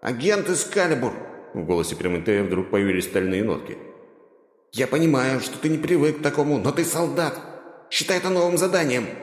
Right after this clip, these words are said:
Выжить!» Слова помощника неожиданно помогли, и мне удалось взять под контроль свои эмоции. И правда, какого хрена?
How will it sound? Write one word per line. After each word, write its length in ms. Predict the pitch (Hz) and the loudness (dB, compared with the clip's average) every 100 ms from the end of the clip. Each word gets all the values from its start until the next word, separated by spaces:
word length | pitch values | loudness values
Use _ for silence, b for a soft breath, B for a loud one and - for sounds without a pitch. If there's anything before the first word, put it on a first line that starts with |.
| - | -4
Выжить!» 440 | 226 208 147 117 - - - - - - - | 2 4 2 -2 -8 -14 -18 -20 -20 -20 -14
Слова 340 | - 78 78 82 | -4 0 2 2
помощника 640 | 85 87 98 101 104 123 | 2 0 0 0 0 2
неожиданно 560 | 113 90 85 90 95 98 | 4 2 0 -2 -2 0
помогли, 520 | 113 123 131 98 67 - - - - | 0 0 0 -2 -4 -8 -16 -20 -6
и 80 | 92 | -2
мне 160 | 113 | 2
удалось 380 | 131 131 131 131 | 2 2 2 2
взять 360 | 92 90 107 104 | 0 0 -2 0
под 100 | 98 | -4
контроль 340 | - 82 90 | -4 -2 -2
свои 280 | 82 82 85 | 0 -2 0
эмоции. 500 | 85 76 - - 65 - - - | -2 -4 -6 -8 -8 -10 -6 -2
И 80 | |
правда, 300 | 98 98 80 | 0 2 0
какого 480 | 82 - - 95 120 | -2 -2 0 0 0
хрена? 440 | 95 151 90 71 | 0 0 0 -2